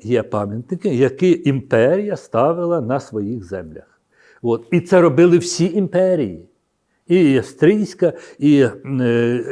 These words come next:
і Римська імперія, і інші імперії, вони с-, застоплювали свої території. І це є,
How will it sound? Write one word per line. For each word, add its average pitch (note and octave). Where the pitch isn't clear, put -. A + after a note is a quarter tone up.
і C3
Римська E3+
імперія, E3
і D3+
інші F#3+
імперії, C3+
вони A2+
с-, -
застоплювали E3
свої A2
території. G2
І C3
це E3+
є, A#2+